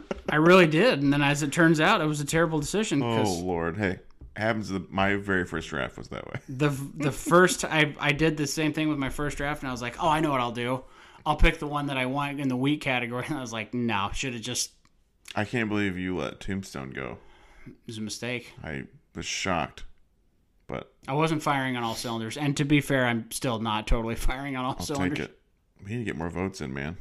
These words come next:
Speaker 1: I know. We had two for Mahoney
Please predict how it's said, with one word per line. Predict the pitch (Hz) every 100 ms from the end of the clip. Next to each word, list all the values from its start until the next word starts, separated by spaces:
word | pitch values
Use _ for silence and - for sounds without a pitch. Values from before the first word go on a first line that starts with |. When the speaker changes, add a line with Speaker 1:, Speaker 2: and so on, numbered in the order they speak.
| -
Speaker 1:
I | 110
know. | 143 220 - - _ _ _ - _
We | 147 151
had | 143 147 135 127 -
two | - 160 165 175 202 202
for | -
Mahoney | 160 127 143 123 110 110 -